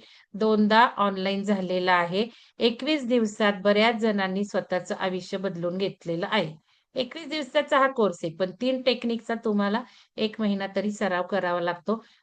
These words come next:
आयुष्याचा चित्रपट तयार करावा लागतो. त्या चित्रपटावर तुम्ही काम करायचं आहे.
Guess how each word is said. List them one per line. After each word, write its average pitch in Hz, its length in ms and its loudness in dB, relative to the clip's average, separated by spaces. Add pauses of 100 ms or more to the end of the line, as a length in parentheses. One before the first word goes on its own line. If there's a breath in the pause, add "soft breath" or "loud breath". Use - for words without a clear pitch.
आयुष्याचा 208 640 0
चित्रपट 214 540 -2 (140)
तयार 185 180 4
करावा 175 360 0
लागतो. 170 460 -4 (280 loud breath)
त्या 202 180 0
चित्रपटावर 208 720 0
तुम्ही 196 400 -2
काम 180 240 0
करायचं 170 540 -2
आहे. 156 220 -2